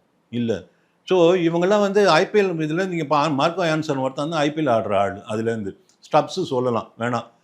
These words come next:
அது மத்தபடி வேற யாரு இருக்காங்க? ஒண்ணும் பெ-, பெருசா ஐ பி எல்ல,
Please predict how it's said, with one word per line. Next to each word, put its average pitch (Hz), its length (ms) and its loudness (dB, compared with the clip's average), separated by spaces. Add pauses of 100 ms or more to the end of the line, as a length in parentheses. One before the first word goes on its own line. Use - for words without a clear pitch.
(200)
அது 127 200 0
மத்தபடி 175 400 -2
வேற 170 200 0
யாரு 202 340 0
இருக்காங்க? 131 540 -2 (120)
ஒண்ணும் 139 280 -4
பெ-, 151 180 0
பெருசா 160 280 -4
ஐ 160 240 4
பி 185 100 -2
எல்ல, 170 340 0